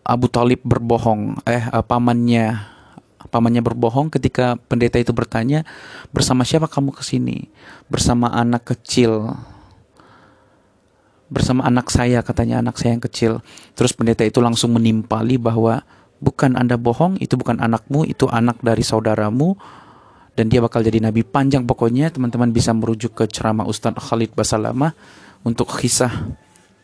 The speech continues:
fullnya tentang bertemu Rahib Bahiro ini. Baik, kita masuk ke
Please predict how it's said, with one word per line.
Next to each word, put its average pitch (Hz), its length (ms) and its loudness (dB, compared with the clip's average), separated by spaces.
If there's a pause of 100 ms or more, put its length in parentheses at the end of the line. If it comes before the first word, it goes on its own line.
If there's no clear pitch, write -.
(260)
fullnya 120 800 0 (400)
tentang 117 320 -2
bertemu 120 380 2 (100)
Rahib 113 320 2
Bahiro 110 480 0
ini. 107 400 -4 (920)
Baik, 156 260 2
kita 190 80 2
masuk 180 300 2
ke 165 100 2